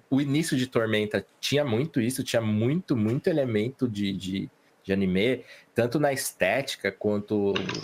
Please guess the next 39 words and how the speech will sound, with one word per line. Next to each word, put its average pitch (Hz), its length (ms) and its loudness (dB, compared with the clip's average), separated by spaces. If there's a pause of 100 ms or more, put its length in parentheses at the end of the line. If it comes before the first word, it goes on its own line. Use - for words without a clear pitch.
(220)
no - 80 -4
tipo - 240 0
de - 80 0
ficção, - 580 0
né? 113 140 2
O 98 60 -2
paladino, 120 760 0
ele 139 180 0
é 139 120 2
o, 151 180 0
tipo, 101 640 -4
o 98 180 -6
escolhido, 98 800 -2
o, 92 360 -2 (140)
o 90 120 -10
fodão, 90 840 -2 (560)
tipo, - 360 -6
super 92 320 -4
poderoso 92 800 0
e 80 60 -14
tal. - 380 -6 (600)
Então 131 280 2
tinha 208 200 0
muita 190 380 2
coisa. 104 360 2
Na 101 160 2
época 120 200 -2
eu 131 40 -6
tava 143 120 0
assistindo 139 360 -4
Dragon 135 420 0
Ball, 113 320 2
aí 131 80 2
eu 131 40 -2
colocava, 123 1080 0
tipo, - 320 -6
uma 113 260 -4
sala 113 380 0
mágica 107 840 0